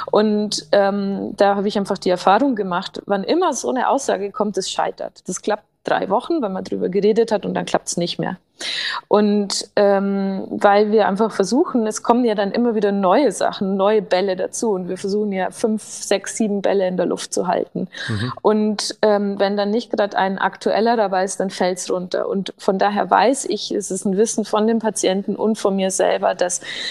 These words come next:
Speaker 1: dieses festgelegt, also es braucht eine feste Zeit, eine genaue Vorgabe und eine absolute Klarheit, dass das stattfindet. Und dann funktioniert's. Diese Routine funktioniert am besten. Alles andere ist zu schwer zu halten. Und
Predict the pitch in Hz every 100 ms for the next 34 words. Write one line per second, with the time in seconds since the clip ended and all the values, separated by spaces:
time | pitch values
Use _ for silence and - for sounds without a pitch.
0 | - - 208 208 202 190 - - - -
1 | 269 302 - - 254 247 262 311 302 -
2 | - - 190 190 190 - 202 185 185 196
3 | 190 - 269 - 269 - - 214 220 269
4 | 302 - - - 202 196 196 190 202 269
5 | 269 - 226 226 214 208 208 202 208 202
6 | 202 220 220 220 208 - - - 262 214
7 | 220 - 220 - 185 190 196 190 180 -
8 | 190 185 - 180 180 - 92 92 101 -
9 | - - 202 196 190 208 220 220 190 -
10 | - 185 190 170 - 190 185 190 190 -
11 | 233 214 - 190 - 190 180 180 175 175
12 | 170 - - 180 - - - 208 285 -
13 | 202 208 214 208 - - 214 - - 196
14 | 247 - 214 202 214 240 - 160 202 185